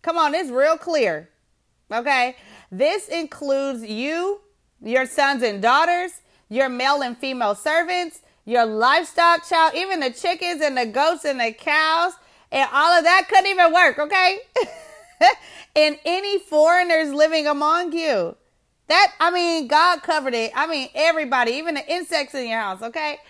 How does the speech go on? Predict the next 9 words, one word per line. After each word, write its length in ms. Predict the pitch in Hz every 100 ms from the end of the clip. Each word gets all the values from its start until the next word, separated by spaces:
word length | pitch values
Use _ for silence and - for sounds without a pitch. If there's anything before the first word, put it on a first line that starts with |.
| - -
"For 200 | - 302
in 220 | 320 302 285
six 460 | - 339 370 -
days, 880 | 247 202 233 277 311 233 196 196 196 _ _ _
the 180 | 202 277
Lord 440 | 262 269 294 330 277
made 320 | 269 285 277
the 140 | 226
heavens, 600 | 220 247 208 180 185 -